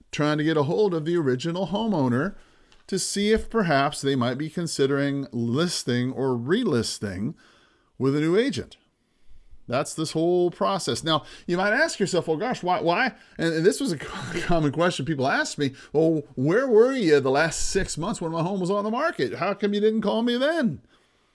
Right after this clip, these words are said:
And the reason why is the Realtor Code of Ethics says that they can't. Realtor Code of Ethics says that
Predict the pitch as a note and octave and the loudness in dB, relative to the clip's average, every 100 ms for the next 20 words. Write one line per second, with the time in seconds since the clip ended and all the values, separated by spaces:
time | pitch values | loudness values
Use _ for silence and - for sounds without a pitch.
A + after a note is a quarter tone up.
0 | _ C#3 D3+ E3 G3 G#3 E3+ D3 F#3 D4+ | _ -4 -2 2 2 2 2 0 0 0
1 | F#3+ G#3+ E3 C#3 C#3 D#3 D#3+ E3+ F3 D#3+ | 0 0 0 -2 0 4 4 4 0 -2
2 | F3 E3+ F3 C4 - - F3 E3+ F3+ G3+ | -2 0 0 0 -2 -2 -2 -2 -2 -2
3 | G3 - C4 D4+ - - - _ _ _ | -2 -4 -4 -4 -6 -10 -20 _ _ _
4 | _ _ _ _ _ _ - - D#3 G3+ | _ _ _ _ _ _ -20 2 4 4
5 | A3+ A3 G3+ F#3+ D3 C3+ C#3 - C#3+ B2+ | 2 2 4 6 4 4 0 2 4 4
6 | C3 B2 A2+ G2+ G2+ | 4 0 -2 -2 -2